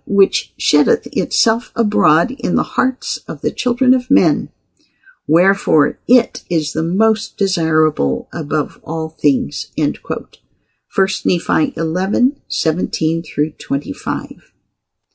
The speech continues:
Later, Alma the elder and his people entered into a covenant and formed a church based on, quote, "love," end quote, and, quote, "good desires,"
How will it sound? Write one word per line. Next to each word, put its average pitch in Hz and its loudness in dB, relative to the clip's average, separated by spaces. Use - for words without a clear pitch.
Later, 180 4
Alma 170 4
the - -2
elder 202 4
and 160 -2
his 247 4
people 202 2
entered 226 2
into 175 2
a 202 -4
covenant 262 0
and 202 4
formed 240 2
a 202 2
church - 0
based 214 0
on, 165 0
quote, 160 0
"love," 208 2
end 160 0
quote, - -2
and, 170 0
quote, - 0
"good 147 0
desires," - -2